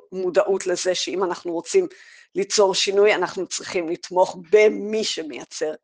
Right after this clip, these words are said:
את השינוי, ולכל זה, הרבה מאיתנו, במיוחד אם נמצאים במקום ממש משפיע, שזה יכול להיות מאוד אינטנסיבי, אנחנו צריכים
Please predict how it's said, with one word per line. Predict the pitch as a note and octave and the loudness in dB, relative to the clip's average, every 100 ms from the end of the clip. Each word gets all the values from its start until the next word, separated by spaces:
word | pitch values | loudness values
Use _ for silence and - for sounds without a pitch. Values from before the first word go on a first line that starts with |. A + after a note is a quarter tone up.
| E3+ | -16
את | - | -14
השינוי, | D#3+ - - G2 C#3+ A#4+ - _ _ - - - - - _ - | -14 -14 -16 -4 -2 -2 -6 _ _ -20 -20 -20 -20 -20 _ -16
ולכל | D3 - A#3 - - A4 A4+ C#4 | -8 -6 -6 -4 2 6 6 4
זה, | C4 F#4+ F#4+ E4 B4 _ _ - | 2 4 4 2 -4 _ _ -14
הרבה | F#3 E3+ C#4 | -4 4 4
מאיתנו, | G#4+ F#4 - C4+ B3+ - | 6 4 2 0 0 0
במיוחד | F3+ E3+ - B3 | -2 -2 0 0
אם | B3+ | 0
נמצאים | F#3+ F3 - G3 G#3 | -4 -6 -6 -4 -2
במקום | G#3 E3+ D#3+ - F#3+ F3+ D3+ - _ | -2 -4 -4 0 0 -2 -10 -14 _
ממש | F3 E3+ D#3+ E3 F3 - | -10 -8 -4 -4 -4 -6
משפיע, | E3+ - - F#3+ | -8 -2 2 2
שזה | F3 D3+ D#3+ | 2 -2 -4
יכול | - F3+ | 0 0
להיות | E3+ D#3+ | 0 0
מאוד | D#3+ D#3+ | -2 0
אינטנסיבי, | D#3+ D#3+ D#3+ - - C#4 G3+ A#3+ - - - - _ F3 | -2 -4 -10 -4 0 2 2 -2 -6 -20 -20 -20 _ -2
אנחנו | F#3 - E3+ | -2 -2 -6
צריכים | - F3 E3 G3+ F#3 | -4 -6 0 4 4